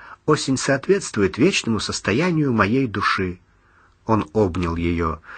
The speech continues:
«Ах ты, мокрая ворона!»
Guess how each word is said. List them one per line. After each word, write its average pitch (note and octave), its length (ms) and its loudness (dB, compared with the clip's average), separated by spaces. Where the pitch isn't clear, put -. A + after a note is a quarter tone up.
«Ах E3 280 0
ты, B2 880 4
мокрая F#2+ 880 0
ворона!» D#2 1000 0